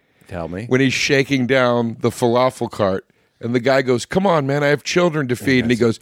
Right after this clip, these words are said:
Speaker 2: "What, they don't like falafel?" <laughs>
Speaker 1: And that's how you know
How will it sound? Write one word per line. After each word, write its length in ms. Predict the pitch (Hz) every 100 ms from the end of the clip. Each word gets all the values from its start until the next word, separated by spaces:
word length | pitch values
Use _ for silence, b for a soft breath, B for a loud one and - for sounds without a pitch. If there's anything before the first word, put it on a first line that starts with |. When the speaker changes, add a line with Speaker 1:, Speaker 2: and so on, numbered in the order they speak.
| b
Speaker 2:
"What, 240 | - 139 -
they 120 | 123
don't 200 | 127 139
like 180 | 131 127
falafel?" 760 | - 139 127 131 139 139 175 -
<laughs> 100 | -
Speaker 1:
And 100 | 110
that's 180 | 120 127
how 220 | 131 135
you 140 | 135 139
know 440 | 147 127 110 104